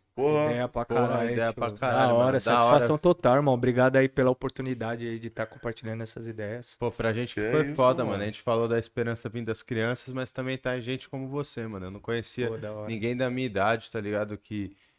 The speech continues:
Speaker 3: consegue botar toda essa visão que a gente tem em prática e já correr atrás disso, que é isso que a gente precisa, né, mano? A gente falou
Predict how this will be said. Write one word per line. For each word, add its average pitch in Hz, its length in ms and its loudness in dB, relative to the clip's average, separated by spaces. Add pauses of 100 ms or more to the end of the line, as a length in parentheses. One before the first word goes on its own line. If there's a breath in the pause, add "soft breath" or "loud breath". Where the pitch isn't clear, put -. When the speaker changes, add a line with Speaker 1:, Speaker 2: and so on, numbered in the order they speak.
(300 soft breath)
Speaker 3:
consegue 107 400 -6
botar 104 440 -4
toda 110 180 -10
essa 104 160 -14
visão 104 260 -10
que 101 120 -12
a - 20 -8
gente 104 240 -12
tem 113 160 -6
em 98 60 -8
prática 101 720 -4 (340)
e 104 80 -12
já 104 160 -2
correr 110 260 -2
atrás 113 380 -2
disso, 120 280 -8
que 156 80 -6
é - 20 -2
isso 147 160 -8
que 160 60 -10
a 156 40 -8
gente 151 120 -14
precisa, 147 440 -6
né, 110 80 -4
mano? 92 200 -10
A - 20 -12
gente - 120 -18
falou 101 360 -8